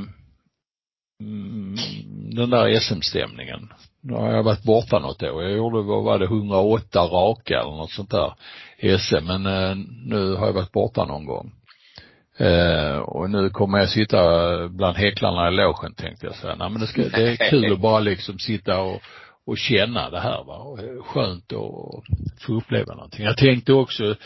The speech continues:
Speaker 1: snacka med lite folk om en del saker som vi ska engagera oss i här på Simma. Och det kan det vara bra att, eh, vara på plats. Till exempel ska jag snacka om det här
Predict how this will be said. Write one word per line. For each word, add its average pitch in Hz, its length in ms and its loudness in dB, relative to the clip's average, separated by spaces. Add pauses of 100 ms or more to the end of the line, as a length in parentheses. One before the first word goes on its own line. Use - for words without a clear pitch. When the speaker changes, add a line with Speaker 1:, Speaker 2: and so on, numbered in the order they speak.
(240)
Speaker 1:
snacka 123 460 0
med 104 120 -4
lite 104 240 -6
folk 104 440 -6
om 95 240 -8
en 104 240 -12
del 101 240 0
saker - 400 -6
som - 200 -10
vi 87 80 -10
ska 92 200 -4
engagera 87 520 -4
oss 85 180 -8
i 92 80 -6
här 92 180 -2
på 92 140 -12
Simma. 90 460 -4
Och 62 60 -12
det 92 80 -12
kan 104 180 -6
det 104 60 -6
vara 127 140 -4
bra 92 580 0
att, 87 80 -10 (920)
eh, 82 680 -6 (580)
vara 135 140 6
på 151 140 2
plats. - 520 2 (300)
Till 120 180 -2
exempel 107 380 -4
ska - 120 -6
jag 95 60 -4
snacka 92 340 -6
om 85 80 -8
det 87 80 -2
här 90 240 0